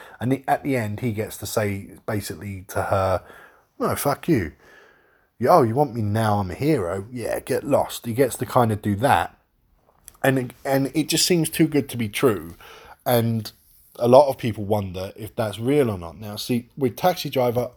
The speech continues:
I tend to believe that that actually happened because that's the way society is, that, like, okay, yeah, this guy could have been named as, like, a, a killer and a fucking psychopath,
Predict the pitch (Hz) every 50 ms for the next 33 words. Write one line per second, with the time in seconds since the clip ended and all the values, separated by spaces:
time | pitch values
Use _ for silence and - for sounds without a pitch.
0 | - 147 143 143 151 143 - - - 139 127 117 107 - - 101 - - - -
1 | 107 98 101 101 85 78 80 90 98 - - - - - - - - - 90 101
2 | 117 123 117 - - - 113 113 110 - - - - 101 98 - - - 175 160
3 | - - - 95 85 87 104 120 - - - - - - - _ - 117 107 -
4 | 123 113 101 - - 113 113 110 - - - 107 107 101 101 92 - 113 101 -
5 | 135 131 131 127 123 104 101 95 90 90 90 92 - - - 92 - 104 104 98
6 | 98 98 - - - - - - _ - 147 139 139 131 - - - 104 95 95
7 | 95 92 104 117 117 - - 135 131 127 120 113 - - - - - - - -
8 | 185 185 180 180 165 160 151 - - 143 127 117 - - 135 131 123 120 120 117
9 | 110 107 - - - - _ 104 107 120 123 110 98 90 90 98 107 110 - -
10 | - - - - 110 107 104 101 - 113 107 101 98 - 107 101 95 95 92 87
11 | - - - - - - - 107 101 - - - - - 139 120 110 107 101 98
12 | 98 98 95 95 - - - 113 - - 107 92 - - - 120 113 117 - -
13 | - - - - - - -